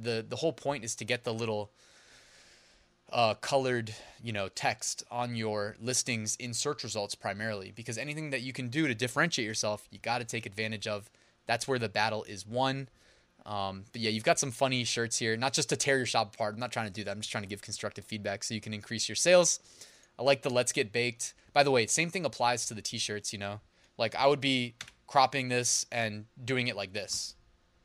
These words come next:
more than I would be showing the full shirt, because people don't care about the shirt, you know? Um, Let's Get Baked, though. That's pretty funny. Uh, hung. <laughs>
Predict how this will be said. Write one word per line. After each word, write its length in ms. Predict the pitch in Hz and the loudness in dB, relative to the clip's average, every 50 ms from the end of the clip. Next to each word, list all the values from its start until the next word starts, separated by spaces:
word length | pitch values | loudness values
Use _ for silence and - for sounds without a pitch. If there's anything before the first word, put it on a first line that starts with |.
| _ _ _ _ _ _ _ - | _ _ _ _ _ _ _ -10
more 220 | 123 120 123 131 | -2 4 4 4
than 160 | 123 123 120 117 | 4 4 2 2
I 100 | 113 110 | 2 2
would 140 | 110 107 | 0 -2
be 140 | 101 110 107 | -2 -2 -2
showing 420 | - - - 117 110 110 107 104 101 | 0 0 2 2 0 0 -2 -4 -6
the 80 | 98 | -8
full 480 | - - - 123 113 104 101 98 101 - _ _ _ _ _ _ _ | -8 -6 -2 0 0 0 0 -2 -6 -12 _ _ _ _ _ _ _
shirt, 360 | - - - 120 101 98 - - | -6 -4 -2 0 -2 -2 -4 -10
because 180 | 110 107 123 117 | -8 -6 -6 -6
people 240 | - 143 131 139 | -6 -6 -4 -4
don't 120 | 131 123 113 | -4 -4 -2
care 120 | - 110 | -2 -2
about 160 | 101 101 - | -2 -2 -4
the 40 | - | -6
shirt, 340 | - - - 104 92 85 - | -8 -6 -6 -6 -8 -10 -12
you 100 | 101 101 | -14 -14
know? 120 | 95 95 95 101 _ _ _ _ _ _ _ - - - - - - - _ - | -14 -14 -14 -16 _ _ _ _ _ _ _ -20 -20 -20 -20 -20 -20 -20 _ -6
Um, 260 | 98 107 104 101 107 | -2 -2 -2 0 0
Let's 180 | 113 120 - - | -2 -2 0 0
Get 160 | 131 107 - | 0 0 2
Baked, 220 | 117 110 107 - | 0 0 0 0
though. 140 | - 110 110 | -2 -2 0
That's 160 | 107 110 - | 0 -2 -4
pretty 220 | - - 120 113 107 | -2 -4 -4 -4 -4
funny. 380 | - - 113 110 107 107 107 113 - _ _ _ _ _ _ _ _ _ _ _ _ _ - _ _ _ _ _ _ - _ _ - | -4 -4 -4 -4 -4 -6 -6 -8 -12 _ _ _ _ _ _ _ _ _ _ _ _ _ -20 _ _ _ _ _ _ -20 _ _ -12
Uh, 180 | 95 92 90 90 | -8 -6 -6 -6
hung. 460 | - - 123 117 113 117 117 117 117 - - - 113 - - - | -4 -2 -2 0 0 -2 -4 -6 -8 -12 -16 -20 -18 -12 -6 -6
<laughs> 380 | 131 - - - - 123 117 | -6 -6 -8 -12 -12 -12 -14